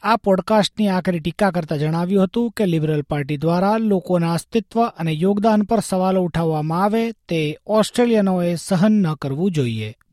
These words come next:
ઇન્ડિજિનસ અફેર્સ મિનિસ્ટર મેકાર્થીએ કહ્યું છે કે આજના ઇન્ડિજિનસ મંત્રીઓની બેઠકમાં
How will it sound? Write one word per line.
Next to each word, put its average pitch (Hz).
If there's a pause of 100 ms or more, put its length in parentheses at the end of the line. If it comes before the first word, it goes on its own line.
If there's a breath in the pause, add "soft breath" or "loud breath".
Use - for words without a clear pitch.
(120)
ઇન્ડિજિનસ 269
અફેર્સ 247
મિનિસ્ટર 247
મેકાર્થીએ 226
કહ્યું 240
છે 262
કે -
આજના 185
ઇન્ડિજિનસ 180
મંત્રીઓની 180
બેઠકમાં 208